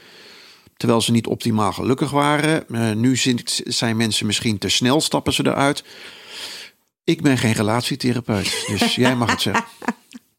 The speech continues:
Speaker 2: Ik, ehm, ga jou, eh, drie dingen voorleggen.
Speaker 1: En zo kom je er wel heel makkelijk vanaf,
Speaker 2: Ja,
Speaker 1: hè?
Speaker 2: ja, ja, zeer zeker. Het draait om jou, hè? Dus ik
Speaker 1: Ja.
Speaker 2: wil van jou weten, ik wil dingen over jou horen.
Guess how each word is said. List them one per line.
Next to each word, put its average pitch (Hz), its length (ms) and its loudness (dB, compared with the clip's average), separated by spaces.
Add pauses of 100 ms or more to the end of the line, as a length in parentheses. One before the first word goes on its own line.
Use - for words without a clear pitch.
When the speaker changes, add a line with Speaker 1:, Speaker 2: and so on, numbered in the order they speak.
(1200)
Speaker 2:
Ik, - 300 0
ehm, 185 480 4 (200)
ga 190 320 0
jou, 175 420 2
eh, 156 240 0 (340)
drie 202 400 2 (760)
dingen 185 300 2
voorleggen. 220 560 -2
Speaker 1:
En 127 100 -4
zo 113 140 -8
kom 98 160 -10
je 110 60 -2
er 143 60 -2
wel 147 80 0
heel 156 100 0
makkelijk 98 340 -4
vanaf, 101 180 -4
Speaker 2:
Ja, 160 60 2
Speaker 1:
hè? 214 80 4
Speaker 2:
ja, 254 180 4
ja, 196 260 2
zeer 196 220 2
zeker. 175 300 0
Het 170 100 -2
draait 185 280 0
om 185 100 2
jou, 170 300 2
hè? 220 60 2
Dus 226 140 0
ik 170 60 -6
Speaker 1:
Ja. - 60 0
Speaker 2:
wil 175 160 2
van 175 140 0
jou 196 220 4
weten, 151 300 0
ik - 60 -6
wil 170 80 -4
dingen 175 240 0
over 170 180 -2
jou 180 220 2
horen. 147 380 0